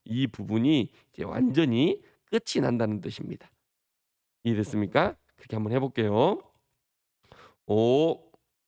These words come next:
꽝, 아이쿠야." 하고, 좋습니까? 이제 완전히 중단이 된 거예요. 그렇죠? 자, 그러면은 여기서 하나 더 해볼게요. 여기서는 어떤 걸 해야 되냐? 이제 공룡으로 한번 가보겠습니다.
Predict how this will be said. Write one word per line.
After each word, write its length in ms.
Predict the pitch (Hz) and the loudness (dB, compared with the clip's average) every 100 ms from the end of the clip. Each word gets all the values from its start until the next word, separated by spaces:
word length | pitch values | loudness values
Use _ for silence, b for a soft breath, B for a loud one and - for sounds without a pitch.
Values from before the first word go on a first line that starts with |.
| - | 0
꽝, 800 | 151 170 175 165 170 170 165 151 - - | 2 2 2 2 0 0 -2 -6 -8 0
아이쿠야." 640 | 143 135 165 135 98 64 - _ | 0 0 2 2 2 -2 -10 _
하고, 560 | - 196 165 214 453 - _ _ _ _ _ _ _ _ _ - | -14 -2 2 2 0 -10 _ _ _ _ _ _ _ _ _ -10
좋습니까? 460 | 107 117 156 196 - | -4 0 2 0 -4
이제 160 | 117 117 | -4 -4
완전히 600 | - 123 143 143 170 151 | 0 0 2 4 2 0
중단이 480 | - 117 113 113 107 | -2 -2 0 2 0
된 240 | - 101 | -2 -4
거예요. 260 | 98 101 - - _ _ _ _ _ _ _ _ | -2 -4 -8 -16 _ _ _ _ _ _ _ _
그렇죠? 600 | 117 120 120 147 180 - B B B | 0 0 2 2 2 0 B B B
자, 100 | B | B
그러면은 600 | 113 120 113 117 165 190 | 0 2 4 4 4 2
여기서 320 | 120 117 135 | 0 0 0
하나 200 | 147 160 | 2 0
더 200 | 160 107 | 0 0
해볼게요. 760 | 117 113 101 98 98 104 170 415 B B B B _ _ _ _ _ _ _ _ - | 0 0 -4 -8 -2 2 2 0 B B B B _ _ _ _ _ _ _ _ -2
여기서는 420 | 131 170 180 165 | 0 2 2 4
어떤 360 | 151 - 190 180 | 2 2 0 2
걸 180 | 170 160 | 4 4
해야 100 | 151 | 4
되냐? 340 | 139 160 165 | 4 4 2
이제 160 | 127 120 | 2 -2
공룡으로 520 | - 202 247 254 170 | 0 2 4 4 4
한번 200 | 120 117 | 4 2
가보겠습니다. 760 | 107 104 101 101 - 95 - - | 0 0 0 -2 -6 -10 -10 -14